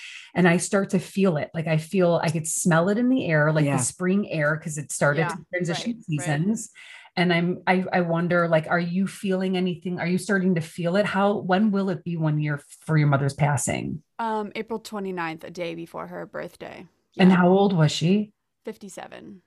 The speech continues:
Speaker 1: Yeah, our mom was, was June diagnosed around? No, she was diagnosed at sixty-three
Speaker 2: Mm.
Speaker 1: and died at sixty-seven, but she was very
Speaker 2: Showing,
Speaker 1: much so
Speaker 2: showing
Speaker 1: showing
Speaker 2: signs.
Speaker 1: symptoms prior to.
Speaker 3: Yeah,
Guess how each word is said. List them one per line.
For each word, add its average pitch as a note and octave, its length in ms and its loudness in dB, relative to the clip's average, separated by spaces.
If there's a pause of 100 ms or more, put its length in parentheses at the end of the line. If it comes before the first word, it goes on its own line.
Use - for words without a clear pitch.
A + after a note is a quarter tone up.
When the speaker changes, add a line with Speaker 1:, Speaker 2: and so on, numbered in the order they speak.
(140)
Speaker 1:
Yeah, D#3 180 6
our D3+ 140 6
mom G3+ 220 6
was, F3 240 0 (160)
was F3+ 180 -2
June A#3 300 -2
diagnosed D#3 600 0
around? A#3+ 240 0
No, F3+ 120 6
she F#3 160 2
was F3+ 60 0
diagnosed F3+ 400 4
at D#3 120 -4
sixty-three D#3 960 -2 (340)
Speaker 2:
Mm. D3+ 260 12
Speaker 1:
and F3 100 8
died D#3 240 8
at D3+ 120 -2
sixty-seven, D3 800 0
but D#3+ 140 2
she G3 160 0
was G3 280 2 (120)
very D#3 380 6
Speaker 2:
Showing, C#3 100 8
Speaker 1:
much D3 180 6
so D3 320 4
Speaker 2:
showing C3+ 400 4
Speaker 1:
showing - 100 2
Speaker 2:
signs. G#2 520 -2
Speaker 1:
symptoms D#3 600 2
prior C3+ 440 4
to. G#2+ 500 -4
Speaker 3:
Yeah, F3 280 -10